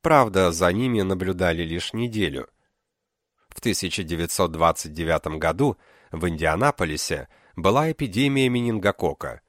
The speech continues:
и появилась возможность испробовать препарат на людях.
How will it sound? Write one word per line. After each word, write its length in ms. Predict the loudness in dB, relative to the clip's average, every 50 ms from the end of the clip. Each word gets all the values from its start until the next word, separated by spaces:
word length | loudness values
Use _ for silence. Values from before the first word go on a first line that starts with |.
| _ _ _
и 120 | -4 -4 0
появилась 640 | 0 0 0 0 0 0 2 2 2 0 0 0 2
возможность 840 | 4 4 4 4 4 4 4 4 4 2 0 -2 -2 -4 -6 -4
испробовать 640 | -4 -4 -2 2 2 2 4 4 2 0 0 -2
препарат 520 | -2 -6 -2 2 4 4 6 6 4 4 2
на 140 | 0 0 0
людях. 540 | 2 0 -2 -2 -4 -8 -10 -10 -16 _